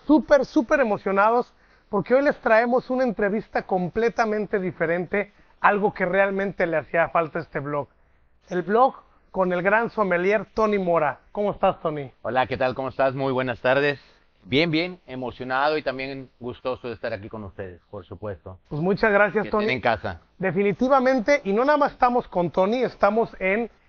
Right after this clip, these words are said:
Speaker 1: en su, en su bodega, en la bodega de Tony, que tienen que venir a visitar.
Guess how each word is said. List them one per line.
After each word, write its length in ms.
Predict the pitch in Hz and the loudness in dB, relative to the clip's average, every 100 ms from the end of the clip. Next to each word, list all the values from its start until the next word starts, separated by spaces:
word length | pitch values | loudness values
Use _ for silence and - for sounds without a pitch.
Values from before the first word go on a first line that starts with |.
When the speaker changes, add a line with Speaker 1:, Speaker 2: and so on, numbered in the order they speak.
| _ _ | _ _
Speaker 1:
en 240 | 160 165 | -6 -4
su, 340 | - - 180 185 | -4 -2 0 0
en 140 | 170 170 | -2 -6
su 160 | - | -6
bodega, 600 | 160 165 180 196 202 294 - _ _ | -2 0 2 2 2 0 -6 _ _
en 100 | 170 | -2
la 60 | 165 | 0
bodega 360 | 165 180 233 247 | 2 2 2 2
de 120 | 175 | 0
Tony, 280 | - 208 220 | -2 -2 -2
que 140 | 170 | -4
tienen 260 | - 262 240 | -4 -2 0
que 140 | 240 | 2
venir 200 | 226 226 | 4 2
a 40 | |
visitar. 380 | 202 156 - 202 | 0 -2 -2 -2